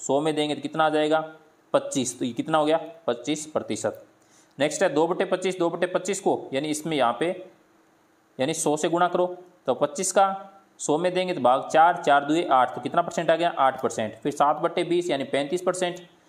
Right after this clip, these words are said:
और सत्रह बट्टे पचास यानी चौंतीस परसेंट। तो इस तरीके से आपका ये मिड लाइन असेसमेंट कंप्लीट होता है।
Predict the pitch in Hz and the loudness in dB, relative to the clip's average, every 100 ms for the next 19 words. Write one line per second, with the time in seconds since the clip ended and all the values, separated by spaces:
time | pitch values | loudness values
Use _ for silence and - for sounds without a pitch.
0 | _ _ - 123 - - 156 180 170 160 | _ _ -4 -4 -4 -8 4 6 6 2
1 | 160 151 170 156 151 135 170 190 - - | 0 0 4 4 4 0 -2 -6 -10 0
2 | 123 117 117 110 - 104 - - _ _ | 0 0 -2 -4 -4 -8 -12 -20 _ _
3 | - 175 185 180 175 147 131 139 131 135 | -6 -4 -2 -2 0 2 2 4 2 0
4 | 151 - - 143 170 160 135 113 123 113 | -6 -10 -10 -4 0 2 2 0 -2 -2
5 | 156 190 - 135 113 120 110 104 104 98 | -2 -4 -2 -2 0 -2 -2 0 0 -2